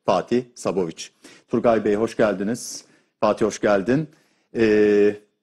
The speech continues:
Tek Süt Bandırma esasında bir basketbol şehri, kenti,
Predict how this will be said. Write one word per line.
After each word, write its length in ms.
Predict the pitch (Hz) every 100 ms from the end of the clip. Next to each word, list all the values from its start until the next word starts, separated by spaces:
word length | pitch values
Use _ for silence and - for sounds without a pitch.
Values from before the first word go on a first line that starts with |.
| _ _ _ -
Tek 160 | 151
Süt 200 | - -
Bandırma 680 | 135 127 131 147 123 151 - _ -
esasında 800 | 117 127 113 - 117 110 156 156 _
bir 120 | 151
basketbol 680 | 139 123 - 147 - 123 101 - _ _ _ _ _ _ _ _ _
şehri, 440 | - 127 98 101 98
kenti, 720 | 127 110 101 - 104 113